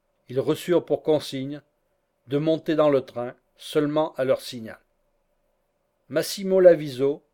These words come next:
réceptionnerait Rodrigue, les deux gendarmes ne pouvant passer inaperçus aux yeux du fuyard. Une voix annonça l'arrivée du train en gare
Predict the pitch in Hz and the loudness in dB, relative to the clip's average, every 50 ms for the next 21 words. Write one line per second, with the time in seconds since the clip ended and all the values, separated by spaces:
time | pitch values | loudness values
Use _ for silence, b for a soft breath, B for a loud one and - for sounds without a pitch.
0 | _ _ - - 117 135 - - 156 143 - - 156 143 139 139 131 131 147 131 | _ _ -14 -10 -10 -8 -6 -6 -8 -8 -6 -2 -2 -2 0 0 0 0 0 0
1 | 127 139 123 110 110 110 98 _ _ _ _ _ _ _ _ _ _ _ _ _ | 0 -2 -2 -2 -12 -16 -16 _ _ _ _ _ _ _ _ _ _ _ _ _
2 | _ _ _ _ _ - 113 120 123 156 156 131 151 143 135 123 127 131 139 147 | _ _ _ _ _ -14 -10 -4 -2 -2 0 2 2 0 0 2 2 4 4 2
3 | 147 143 - _ _ _ _ _ _ _ - 131 135 127 - - 131 143 143 135 | 0 -4 -10 _ _ _ _ _ _ _ -12 -10 -10 -10 -8 -2 2 2 2 4
4 | - 135 - - - 123 104 _ - 165 156 156 143 - 147 113 - - - - | 4 2 2 2 -4 -14 -14 _ -6 -2 2 2 2 2 2 -6 -6 -8 -20 -20
5 | 113 110 _ _ _ - 131 117 110 131 131 113 117 113 - - 120 110 98 - | -20 -20 _ _ _ -14 -14 -10 -8 -10 -10 -10 -12 -18 -18 -18 -18 -18 -18 -20
6 | - _ _ _ _ _ _ _ _ _ _ _ _ _ - - 143 151 170 165 | -20 _ _ _ _ _ _ _ _ _ _ _ _ _ -12 -8 -4 0 0 0
7 | 143 131 135 147 156 180 185 - - 143 143 151 147 139 - - 156 147 143 - | 0 2 6 6 6 6 4 0 -6 -4 0 0 0 0 0 -2 2 2 2 2
8 | 143 143 135 143 135 127 127 - - - 131 120 110 127 127 110 123 131 135 139 | 2 -2 -2 -2 -4 -4 -10 -8 -4 -4 -4 -2 -4 -8 -8 -4 -2 2 2 2
9 | 131 135 - | 2 0 -6